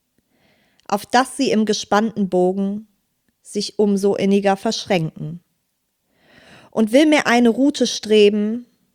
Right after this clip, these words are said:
aus des Geflechtes festen Gängen, so muss ich sie, wie mich das Leben, mit sicherem Griffe niederzwängen. Am elften Februar achtzehnhundertsechzig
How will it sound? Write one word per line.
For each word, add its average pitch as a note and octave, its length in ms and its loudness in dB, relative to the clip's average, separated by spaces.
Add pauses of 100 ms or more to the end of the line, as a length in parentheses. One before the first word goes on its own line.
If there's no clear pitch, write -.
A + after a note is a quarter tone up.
(120)
aus G3+ 160 -6
des B3 220 -6
Geflechtes A3 680 -4
festen A3 480 -2
Gängen, G3 480 0 (840)
so - 140 -2
muss C4 220 6
ich D4 120 -2
sie, C4 220 2
wie B3 80 4
mich C#4+ 240 2
das D4+ 240 0
Leben, F#3+ 580 2 (320)
mit G3 180 -6
sicherem A#3+ 440 0
Griffe F3+ 360 -2
niederzwängen. D3+ 840 -4 (3000)
Am A3 140 -2
elften B3+ 420 0
Februar G3+ 680 0
achtzehnhundertsechzig A#3 1300 -2